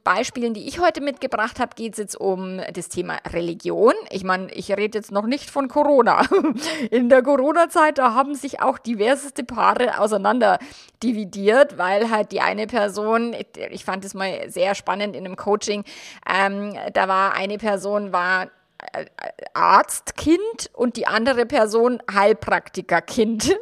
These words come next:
<laughs> Und das hat sich in Corona echt ganz schön, äh, hat's da gescheppert. Die haben das aber geschafft, also die haben das hingekriegt, aber einige andere Paare, die ich au-, in der Corona-Zeit begleitet habe, die haben das nicht hingekriegt.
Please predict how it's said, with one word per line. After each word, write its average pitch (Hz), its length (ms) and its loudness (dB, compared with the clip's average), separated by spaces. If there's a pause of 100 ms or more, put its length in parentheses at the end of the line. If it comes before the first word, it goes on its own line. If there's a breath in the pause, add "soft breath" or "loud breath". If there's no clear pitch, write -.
<laughs> 392 160 2
Und 359 160 -2
das - 200 -2
hat 214 240 -2
sich 277 140 -14
in 226 180 -2
Corona 208 520 0 (280 loud breath)
echt - 340 0
ganz 196 280 0
schön, 285 240 0 (320 loud breath)
äh, - 40 2
hat's 254 320 2
da 240 100 6
gescheppert. - 720 -4
Die 220 120 2
haben 269 180 0
das 262 100 -8
aber 202 220 0
geschafft, - 400 0
also 240 180 -4
die 254 140 -2
haben 247 140 0
das 220 120 -6
hingekriegt, 349 580 -6 (300 loud breath)
aber 214 460 6 (340)
einige 226 440 0
andere 226 360 0
Paare, 226 480 0
die 214 240 -12
ich - 160 -2
au-, 208 120 0
in 214 180 -4
der 208 80 -4
Corona-Zeit 214 680 -4
begleitet 196 480 -2
habe, 190 180 -6
die 180 140 -8
haben - 300 -4
das - 140 -12
nicht 254 280 -2
hingekriegt. - 640 -14